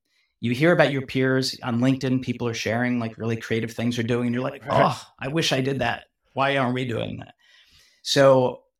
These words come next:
Speaker 1: I tr-, I've gotten better at this, I think, over time, but it's been really, that, that's the hardest part, is how do you in any given quarter, like, what are the,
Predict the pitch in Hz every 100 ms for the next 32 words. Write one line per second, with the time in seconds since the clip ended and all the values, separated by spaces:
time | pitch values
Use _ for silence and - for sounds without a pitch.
0 | - 120 - - - 131 147 165 143 117
1 | 123 127 131 117 92 - 120 117 104 98
2 | 98 95 98 110 - 113 107 117 127 135
3 | 131 127 _ _ _ _ _ _ _ -
4 | _ _ - 127 135 131 - 117 113 107
5 | - 110 107 - - 127 139 147 143 123
6 | 113 - 123 135 123 113 107 - 110 110
7 | 101 101 - 117 170 156 123 92